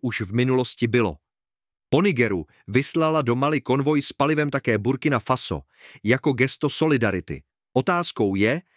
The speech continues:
zdali se konvoj někam vůbec dostane, vzhledem k četnosti útoku džihadistů z hnutí Džamát Nusrát al-Islam wal Muslimín, jan I M. Mezitím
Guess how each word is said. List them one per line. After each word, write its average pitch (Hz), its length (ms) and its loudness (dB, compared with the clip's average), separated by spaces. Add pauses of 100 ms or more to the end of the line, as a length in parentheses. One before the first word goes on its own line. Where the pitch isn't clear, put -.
(180)
zdali 143 360 0
se 180 140 -2
konvoj 165 380 2
někam 165 320 0
vůbec 151 360 -2
dostane, 98 520 -2 (300)
vzhledem 160 580 0
k - 60 -14
četnosti - 600 -4
útoku 135 380 -4
džihadistů 135 720 -2
z 113 60 -4
hnutí 127 440 -2 (260)
Džamát 135 460 -2
Nusrát 135 520 -2 (120)
al-Islam 135 640 -2
wal 135 180 0
Muslimín, 120 720 0 (540)
jan 123 460 -2 (340)
I 110 120 -2 (140)
M. 85 300 -2 (960)
Mezitím 170 640 2